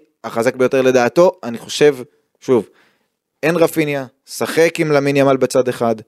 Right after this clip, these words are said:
שחק עם פליקס או עם פרן בצד השני, גם ככה שניהם כל הזמן נכנסים לאמצע, אני באופן אישי מעדיף את,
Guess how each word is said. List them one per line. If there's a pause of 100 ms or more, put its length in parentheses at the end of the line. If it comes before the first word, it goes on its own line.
(180)
שחק
עם
פליקס
או
עם
פרן
בצד
השני,
גם
ככה
שניהם
כל
הזמן
נכנסים
לאמצע,
אני
באופן
אישי
מעדיף
את,